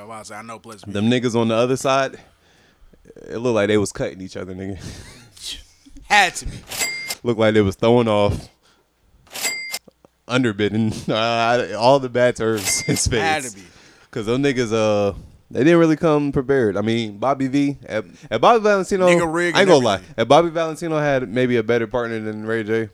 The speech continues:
Speaker 2: shit
Speaker 1: He
Speaker 2: coulda definitely went different. But Ray J's vocals wasn't there, and Bobby, he didn't have enough power to carry him, man. Sammy and goddamn Pleasure P was on
Speaker 1: Did,
Speaker 2: their
Speaker 1: did
Speaker 2: ass.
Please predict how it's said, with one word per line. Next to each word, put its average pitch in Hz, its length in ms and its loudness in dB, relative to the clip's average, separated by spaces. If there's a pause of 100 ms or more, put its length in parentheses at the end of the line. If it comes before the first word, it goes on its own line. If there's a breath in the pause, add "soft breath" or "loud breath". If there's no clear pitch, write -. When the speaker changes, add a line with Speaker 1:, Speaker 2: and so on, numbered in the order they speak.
(120)
Speaker 2:
shit 120 220 -6
Speaker 1:
He 120 60 -2
Speaker 2:
coulda 104 260 -4 (140)
definitely 107 400 -4
went 98 140 -6
different. 101 360 -6 (140)
But 98 140 -2
Ray 107 160 0
J's 110 240 -2
vocals 107 360 -2
wasn't 104 260 -6
there, 104 200 -2
and 95 300 -12
Bobby, 101 360 -2 (520 soft breath)
he 127 80 -6
didn't 120 180 -2
have 113 160 -2
enough 107 240 -4
power 104 300 -2
to 92 80 -12
carry 92 280 -8
him, 90 140 -14
man. 90 200 -14 (180)
Sammy 110 500 -6
and 95 100 -10
goddamn 98 460 -4
Pleasure 92 280 -6
P 110 120 -4
was 92 160 -6
on 92 80 -4
Speaker 1:
Did, 87 100 -2 (100)
Speaker 2:
their 95 60 -4
Speaker 1:
did 98 80 0
Speaker 2:
ass. 202 300 -2